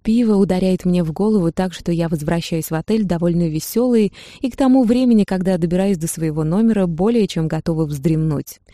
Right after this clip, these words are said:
Сейчас дома семь тридцать утра. Я забираюсь на кровать и звоню по скайпу Уэйду.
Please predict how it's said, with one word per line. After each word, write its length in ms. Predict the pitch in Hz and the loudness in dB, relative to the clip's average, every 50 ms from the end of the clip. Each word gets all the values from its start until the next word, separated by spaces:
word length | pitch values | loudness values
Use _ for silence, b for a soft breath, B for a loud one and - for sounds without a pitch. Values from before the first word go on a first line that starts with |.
| B B B B B B | B B B B B B
Сейчас 360 | B - 220 - 269 285 254 | B -4 0 2 2 2 2
дома 320 | 214 247 254 254 254 254 220 | 4 4 4 6 4 4 2
семь 440 | - - - 226 240 247 247 247 226 - | 0 -2 0 2 4 4 4 4 2 2
тридцать 500 | - 202 208 214 - - - 196 - - | 0 0 0 0 -2 -2 -4 -4 -2 -2
утра. 400 | 156 - 165 160 151 151 151 151 160 - | -4 -4 -4 -4 -4 -4 -4 -6 -6 -6
Я 240 | - 175 180 175 165 | -2 -2 0 0 0
забираюсь 420 | 160 170 160 170 175 170 160 - | -2 -2 -2 0 -2 -2 -2 -2
на 80 | 170 165 | -4 -4
кровать 420 | - 170 160 160 190 214 - - B B B B B B | -2 -2 -4 -2 -2 -2 -2 -4 B B B B B B
и 100 | - 202 | 0 0
звоню 360 | 170 180 185 185 185 220 208 | 2 2 2 2 2 0 0
по 140 | - 185 175 165 | 0 -2 -4 -4
скайпу 640 | - - - 170 165 175 175 - - 165 160 - - | -4 -8 -8 -6 -4 -4 -4 -2 -2 -4 -4 -4 -6
Уэйду. 640 | - 156 151 170 160 151 147 131 151 147 180 180 | -8 -4 -2 -2 -2 -2 -4 -4 -6 -8 -8 -10